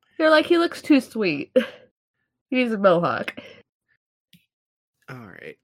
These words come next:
Speaker 2: So <sighs> I gotta get, I gotta get in it. <laughs> Um, the problem is,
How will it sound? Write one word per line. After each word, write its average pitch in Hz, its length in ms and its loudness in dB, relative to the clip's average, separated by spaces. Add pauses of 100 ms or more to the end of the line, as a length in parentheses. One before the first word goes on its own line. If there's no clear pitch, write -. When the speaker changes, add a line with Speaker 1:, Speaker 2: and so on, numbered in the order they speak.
Speaker 2:
So 131 440 -2
<sighs> - 1600 -18
I 123 80 -6
gotta 156 160 0
get, 143 260 0 (140)
I 135 80 -2
gotta 143 180 0
get 127 200 0
in 95 120 -2
it. 98 200 -12
<laughs> - 1200 -18 (920)
Um, 127 580 -2 (2750)
the 165 100 -2
problem 240 520 2
is, 127 480 -2